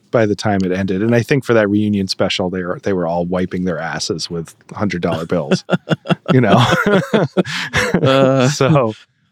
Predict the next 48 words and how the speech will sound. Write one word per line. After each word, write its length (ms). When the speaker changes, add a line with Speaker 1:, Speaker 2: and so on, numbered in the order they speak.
Speaker 1:
but 200
yeah, 140
Big 160
Speaker 2:
sounds 80
Speaker 1:
Bang 160
Speaker 2:
like 60
fun. 160
Speaker 1:
Theory 80
was 160
definitely 680
extremely 480
successful 600
as 120
well. 300
So 140
Speaker 2:
Yeah, 380
Speaker 1:
they 100
Speaker 2:
I 40
Speaker 1:
all 80
Speaker 2:
rem-, 60
Speaker 1:
did 140
okay. 220
Speaker 2:
I 60
remember, 360
like, 240
what 300
they 100
do, 100
ten 280
seasons, 480
and, 100
like, 140
season 340
six, 360
they, 220
they 260
negotiated 760
for 120
a 40
million. 760
Speaker 1:
Yeah, 180
a 20
million 320
per 120
episode. 400
Speaker 2:
Yeah, 260
and, 140
like, 180